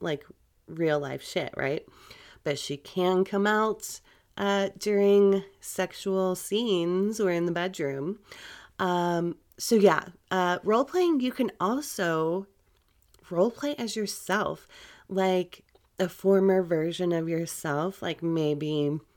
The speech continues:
um, you role play with a partner, uh, the first time you had sex. So they're that other partner, or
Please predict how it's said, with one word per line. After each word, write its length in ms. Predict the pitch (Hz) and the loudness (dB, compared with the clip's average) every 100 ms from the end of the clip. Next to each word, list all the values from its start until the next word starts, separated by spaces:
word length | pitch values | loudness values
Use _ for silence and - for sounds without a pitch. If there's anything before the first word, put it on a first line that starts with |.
| - _ _ _ _ | -20 _ _ _ _
um, 520 | 165 156 151 147 147 - - | -6 -4 -4 -4 -6 -10 -6
you 220 | 180 160 | 0 0
role 280 | 151 143 139 | 2 2 2
play 260 | - 147 | 0 0
with 160 | 139 139 | 0 -2
a 60 | 139 | -8
partner, 840 | - 139 127 139 135 131 131 131 - _ _ _ _ _ _ | -8 -6 -4 -2 -2 0 0 -4 -10 _ _ _ _ _ _
uh, 260 | 156 139 139 | -8 -6 -6
the 100 | - | -6
first 360 | - 135 - | 0 0 -2
time 160 | - 143 | -6 -4
you 120 | 135 | -2
had 160 | 131 131 | -4 -6
sex. 760 | - - - - - - - - _ - _ | -6 -6 -10 -16 -12 -12 -12 -18 _ -20 _
So 200 | - 147 | -4 -2
they're 300 | 143 135 131 | 0 2 0
that 240 | 135 131 - | -2 -6 -6
other 200 | 143 135 | -8 -8
partner, 680 | - - 120 - - - 170 _ - - - - - | -8 -6 -6 -6 -10 -10 -14 _ -20 -20 -20 -12 -2
or 480 | 160 147 143 143 | 2 4 4 2